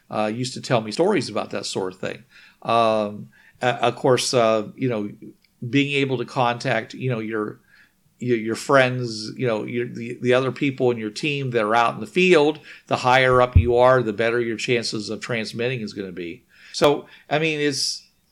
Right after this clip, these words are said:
I, I'm really in favor of that sort of thing. Now, you need backups, of course, because if someone takes out your tower,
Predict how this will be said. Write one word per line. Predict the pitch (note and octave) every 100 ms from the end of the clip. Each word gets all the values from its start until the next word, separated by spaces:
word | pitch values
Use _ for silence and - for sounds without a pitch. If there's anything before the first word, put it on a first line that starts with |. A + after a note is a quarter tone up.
| _ -
I, | B2 C#3
I'm | C#3 D#3+ F3+
really | A#3+ G3+
in | D3+
favor | C3 D#3+ E3 D#3
of |
that | D#3 C#3
sort | D#3+ C#3+
of |
thing. | E3 D#3
Now, | C3+
you | C3+
need | E3+ C#3+
backups, | D#3+ D#3+ C#3+ A#2+ G2+
of | A2
course, | - G2 - -
because | A2+ B2+ A2 G#2
if | G#2+
someone | - C3+ B2+
takes | C3+ A2+
out | A2+
your | A#2+
tower, | - G3+ G3+ E3+ D#3 C#3+